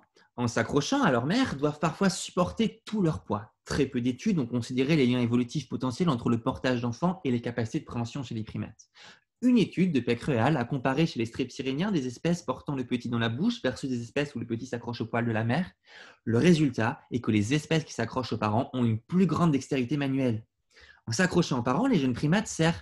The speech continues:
chaque doigt l'un contre l'autre, impliquant un fort et étroit contact entre les phalanges,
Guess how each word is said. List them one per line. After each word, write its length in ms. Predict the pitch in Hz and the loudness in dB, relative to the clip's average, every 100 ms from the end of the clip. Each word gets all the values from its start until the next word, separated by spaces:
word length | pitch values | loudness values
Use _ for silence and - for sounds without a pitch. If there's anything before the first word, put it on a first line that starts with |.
| - | -10
chaque 520 | - - - 214 160 | -10 -8 -4 -2 0
doigt 220 | 147 175 | 2 4
l'un 160 | 180 156 | 4 2
contre 320 | 156 147 151 | 0 0 2
l'autre, 240 | 139 123 - - - | 2 0 -8 -12 -6
impliquant 380 | 120 131 196 | -4 -2 0
un 180 | 175 117 - | 0 0 0
fort 180 | 226 180 | 2 4
et 100 | 131 | 2
étroit 280 | 151 - 226 | 0 -2 0
contact 340 | 170 185 185 | 2 2 0
entre 180 | 156 147 | -2 -2
les 100 | 131 | 0
phalanges, 440 | 131 127 113 - | 0 0 0 -4